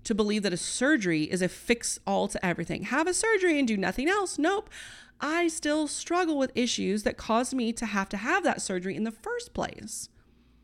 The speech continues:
So I'm rehabbing and working with a healthcare team to work on those root causes of my issues. And my healthcare team right now consists of a doctor of physical therapy, her assistant,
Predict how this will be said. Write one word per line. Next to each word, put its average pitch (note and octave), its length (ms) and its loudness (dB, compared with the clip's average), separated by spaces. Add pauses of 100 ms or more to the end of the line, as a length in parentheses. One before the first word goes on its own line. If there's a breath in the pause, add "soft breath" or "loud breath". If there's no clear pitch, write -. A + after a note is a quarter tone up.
(400 loud breath)
So D4+ 260 4
I'm B3 200 4
rehabbing A#3+ 640 2
and G3 160 -2
working G#3 540 -2
with G3 120 -2
a F3+ 120 -2
healthcare F#3+ 460 -4
team G#3 440 -4 (680 loud breath)
to B3+ 260 2
work A3+ 340 2
on A3 140 6
those G3+ 200 4
root F#3 260 -2
causes B3+ 480 -2
of F3 120 -2
my F3 180 0
issues. F3 380 0
And E3+ 160 0
my C4+ 160 0
healthcare A3+ 480 -2
team - 340 -4
right F3 400 4
now - 400 -2 (360 loud breath)
consists B3+ 520 2
of D#3 380 4 (340 loud breath)
a E3+ 80 0
doctor F#3 360 4
of C#4 80 0
physical C#4 340 0
therapy, A#3+ 500 0 (380)
her A3+ 140 0
assistant, - 600 0